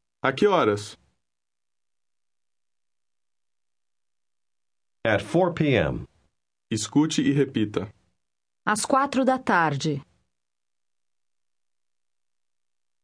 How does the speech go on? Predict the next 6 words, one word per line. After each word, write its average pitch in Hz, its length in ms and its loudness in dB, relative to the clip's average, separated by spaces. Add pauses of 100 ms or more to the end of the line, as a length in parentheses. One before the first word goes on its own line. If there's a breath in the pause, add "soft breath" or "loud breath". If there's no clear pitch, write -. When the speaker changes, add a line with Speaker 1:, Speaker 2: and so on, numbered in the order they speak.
(420)
Speaker 3:
Da 214 160 2
tarde. 156 600 0 (2000)
Às 202 220 -2
quatro 247 400 0
da 240 140 0
tarde. 151 680 -2